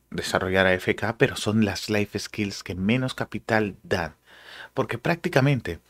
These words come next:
la gente las usó durante mucho tiempo de manera A F K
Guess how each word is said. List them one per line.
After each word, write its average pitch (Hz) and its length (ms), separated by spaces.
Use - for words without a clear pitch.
la 120 160
gente 143 320
las 127 260
usó 117 400
durante 92 360
mucho 113 260
tiempo 104 540
de 95 80
manera 92 360
A 110 60
F 113 220
K 127 260